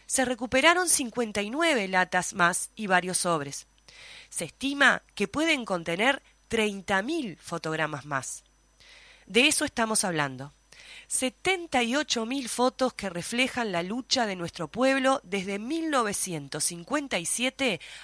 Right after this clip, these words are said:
a mil novecientos setenta y tres.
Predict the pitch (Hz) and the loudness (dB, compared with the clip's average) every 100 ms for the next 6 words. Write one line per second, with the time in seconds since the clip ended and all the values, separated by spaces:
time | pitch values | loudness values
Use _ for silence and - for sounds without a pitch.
0 | - 208 220 285 294 285 233 196 196 196 | 2 4 4 -2 -2 0 0 -2 -2 -4
1 | 196 202 202 - - 190 - 170 165 156 | -4 -4 -6 -6 -6 -6 -4 -6 -4 -6
2 | 147 127 - - | -6 -10 -12 -18